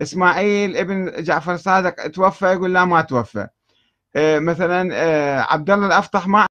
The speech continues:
عنده ولد، يقولون: "لا، عنده ولد"، بصورة سرية. هاي يسمون المنهج الباطني. وبعدين بالنسبة للأحاديث والقصص وكذا، نجتهد في الأمور، يعني، مو نقلد. إذا واحد يريد يتحاور معي أو أنا أريد أبحث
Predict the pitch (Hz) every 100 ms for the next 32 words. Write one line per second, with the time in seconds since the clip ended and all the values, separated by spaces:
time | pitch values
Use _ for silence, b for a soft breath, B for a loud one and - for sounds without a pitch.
0 | 202 196 196 196 196 190 175 175 190 185
1 | 180 175 160 143 123 104 _ _ _ _
2 | _ _ 143 185 175 156 165 143 135 110
3 | 190 226 214 208 208 196 202 196 160 143
4 | 127 - 104 101 _ _ _ _ _ _
5 | 156 165 160 175 220 202 214 247 185 202
6 | 202 180 185 175 156 151 131 180 175 160
7 | 135 127 165 180 160 143 131 - _ _
8 | _ _ _ _ _ _ _ _ _ _
9 | - 143 196 - 240 220 135 147 - 135
10 | 120 98 - 101 120 127 147 208 202 180
11 | 190 165 110 - _ 120 143 170 185 170
12 | 165 170 127 113 139 - - 175 170 135
13 | 127 131 120 113 117 _ _ - 143 143
14 | 202 214 165 143 120 117 123 117